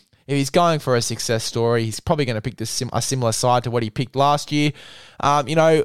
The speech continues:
a lot of Raiders fans would be yelping at me about Josh Papali'i not being in there.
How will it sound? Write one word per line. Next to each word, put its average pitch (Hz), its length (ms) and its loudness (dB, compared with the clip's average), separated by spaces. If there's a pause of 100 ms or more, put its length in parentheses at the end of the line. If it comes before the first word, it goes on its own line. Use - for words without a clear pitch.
a - 320 -2
lot 160 140 6
of 147 100 4
Raiders 151 340 4
fans 151 280 2
would 143 140 0
be 131 80 2
yelping 139 480 2
at 123 100 0
me 143 160 2
about 131 320 4
Josh 127 220 0
Papali'i 131 560 2
not 123 200 -2
being 131 260 2
in 135 120 2
there. 135 240 4